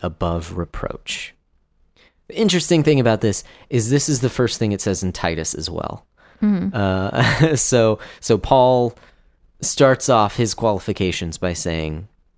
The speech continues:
Speaker 1: that, that the pastor's gotta be above reproach.
Speaker 2: Well, actually, the first thing that it says is if any man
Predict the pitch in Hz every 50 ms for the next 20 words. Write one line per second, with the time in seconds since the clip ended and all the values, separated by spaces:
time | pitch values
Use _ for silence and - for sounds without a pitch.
0 | _ _ - - 92 85 - - _ _ _ - - - - - - - - -
1 | - 90 87 - 101 87 85 - - 90 - - 95 87 87 80 90 87 85 -
2 | 87 85 80 - 87 80 80 76 76 - - - - - - - - - - 57
3 | 50 - - - - - - _ _ _ _ - - - - - - _ - 254
4 | 262 254 - - 247 302 - - - 294 247 208 196 196 196 - - 220 254 254
5 | - - - 196 175 160 160 165 175 196 - _ - - - - - - - -
6 | - - 220 - 208 208 185 - - - 190 180 180 180 180 - - - - 202
7 | 185 - 190 185 - - 185 185 185 180 180 180 175 170 165 165 165 170 185